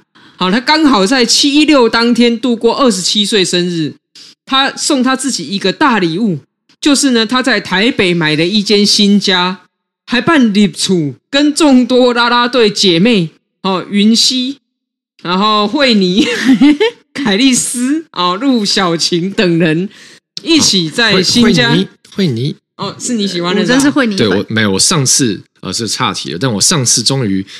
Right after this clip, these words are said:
Speaker 2: 被我朋友，呃，刚好多一张票，我就去乐天，啊，这个乐天桃园，呃，看了这个比赛。我本来是专程
Speaker 1: 你们去看李多慧吗？
Speaker 2: 我本来专程去看李多慧，
Speaker 3: 嗯。
Speaker 2: 哎，也有看到多慧、哦，多慧赞，但是现场又看到，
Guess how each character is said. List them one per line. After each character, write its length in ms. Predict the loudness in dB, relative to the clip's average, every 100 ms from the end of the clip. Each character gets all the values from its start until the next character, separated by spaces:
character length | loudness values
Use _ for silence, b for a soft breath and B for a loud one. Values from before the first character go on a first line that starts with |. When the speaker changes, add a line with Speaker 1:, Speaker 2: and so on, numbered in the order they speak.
| B
Speaker 2:
被 140 | -2
我 40 | 0
朋 140 | 0
友， 120 | -2 -4 -4
呃， 260 | -6 -6 -4
刚 120 | -2 -2
好 140 | -2
多 180 | 0 0
一 40 |
张 160 | 0 -4
票， 200 | -4 -6
我 60 | -4
就 100 | -6
去 160 | -4 -4
乐 260 | -2 -2 -4
天， 280 | -6 -6 -8
啊， 220 | -16 -16
这 80 | -14
个 80 | -8
乐 160 | -6 -4
天 180 | -6 -8
桃 260 | -8 -2
园， 240 | 0 0 -4 B B B
呃， 140 | -10
看 260 | -6 -4 -2
了 160 | -4 -6
这 160 | -8
个 180 | -6 -8
比 180 | -8 -6
赛。 180 | -4 -2
我 80 | -4
本 140 | -2
来 60 | -2
是 40 |
专 160 | 0 0
程 120 | 0
Speaker 1:
你 40 | 0
们 40 |
去 60 | 0
看 80 |
李 40 | -2
多 220 | -2 -2
慧 220 | 0 0
吗？ 140 | 0 0
Speaker 2:
我 40 |
本 100 | 0
来 120 | 0
专 240 | 0 0 0
程 120 | 0
去 120 | 0
看 180 | -2 -2
李 160 | -4
多 180 | -2 -2
慧， 160 | 0 0
Speaker 3:
嗯。 60 |
Speaker 2:
哎， 80 | 2
也 80 | 2
有 100 | 2
看 120 | 0
到 80 | 0
多 200 | 2 0
慧、 160 | 2 -2
哦， 240 | -2 -6 -2
多 140 | 0
慧 160 | 2 0
赞， 420 | 0 -2 -2 -4 -4
但 100 | -4
是 140 | -2
现 180 | 0 -2
场 200 | -2 -6
又 60 | -4
看 120 |
到， 100 | -4